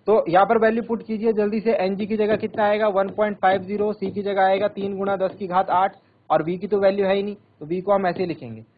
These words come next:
तो V बराबर क्या हो जाएगा, तीन गुणा दस की घात आठ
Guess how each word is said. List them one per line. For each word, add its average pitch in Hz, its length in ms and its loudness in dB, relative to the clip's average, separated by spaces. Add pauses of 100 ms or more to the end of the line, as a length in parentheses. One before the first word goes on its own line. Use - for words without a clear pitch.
(140)
तो 147 80 -10
V 165 140 0
बराबर 190 340 4
क्या 202 140 2
हो 196 80 4
जाएगा, 202 360 4 (300)
तीन 196 260 -4
गुणा 196 240 2
दस 185 180 0
की 208 140 -6
घात 180 260 2
आठ 185 320 2